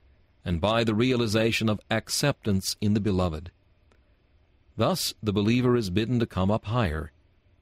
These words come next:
and is enabled to exercise the privilege of rejoicing in God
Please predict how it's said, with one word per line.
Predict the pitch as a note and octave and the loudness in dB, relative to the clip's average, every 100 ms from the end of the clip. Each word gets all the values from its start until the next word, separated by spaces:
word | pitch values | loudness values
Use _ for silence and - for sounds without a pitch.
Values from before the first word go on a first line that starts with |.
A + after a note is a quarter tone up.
| _ | _
and | E2+ E2 | -6 -2
is | F#2 | 0
enabled | F#2 G#2 F2 F2 | 2 0 0 0
to | F2 | 0
exercise | G#2+ - F2+ F#2+ F2 F#2 F2 | -2 -4 -2 0 0 0 -2
the | F#2+ | -6
privilege | - A2 F2 D#2+ D#2+ | -4 -4 -2 -4 -6
of | D2+ | -4
rejoicing | E2+ E2 A2 D3 C3+ C#3 B2 | -6 -2 0 0 0 0 0
in | A#2 | 0
God | G#2+ G#2 F2 D#2 | 2 2 2 -2